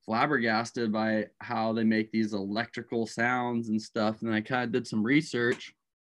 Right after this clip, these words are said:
and saw it was all, like, synthesizers and drum machines and computers.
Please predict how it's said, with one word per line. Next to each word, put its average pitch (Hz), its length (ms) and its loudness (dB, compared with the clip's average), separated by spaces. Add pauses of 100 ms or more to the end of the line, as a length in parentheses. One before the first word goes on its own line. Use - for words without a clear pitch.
(260)
and 127 180 0
saw 117 340 4
it 113 40 8
was 107 140 6
all, 110 180 6
like, 107 240 4 (460)
synthesizers 110 1080 4
and 101 200 2 (120)
drum 117 200 2
machines 104 420 2
and 104 120 0
computers. 107 720 2